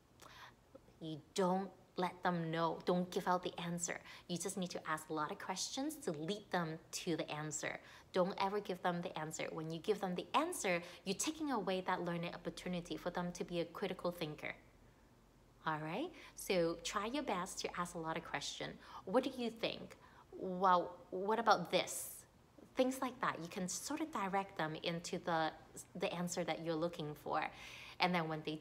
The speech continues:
do, then you need to praise them and you need to say, "Yes,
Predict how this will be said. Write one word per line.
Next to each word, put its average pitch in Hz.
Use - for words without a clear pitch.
do, 208
then 170
you 156
need 160
to -
praise 311
them 151
and 147
you 160
need 160
to 170
say, 160
"Yes, 262